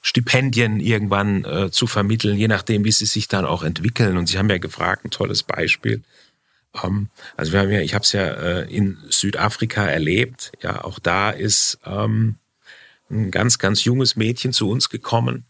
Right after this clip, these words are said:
damals auf dem Platz, hat Fußball gespielt, hat dann über den Fußball gelernt,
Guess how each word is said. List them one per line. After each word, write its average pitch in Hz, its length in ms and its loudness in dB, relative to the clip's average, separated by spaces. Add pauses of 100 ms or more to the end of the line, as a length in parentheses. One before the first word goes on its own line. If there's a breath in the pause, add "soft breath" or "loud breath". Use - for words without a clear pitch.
damals 107 340 0
auf 104 120 -6
dem 95 140 -4
Platz, 110 360 0
hat - 120 -4
Fußball 120 420 -4
gespielt, 110 640 0
hat 87 160 -4
dann 95 140 0
über 101 200 0
den 92 180 -2
Fußball 104 460 0
gelernt, 101 640 0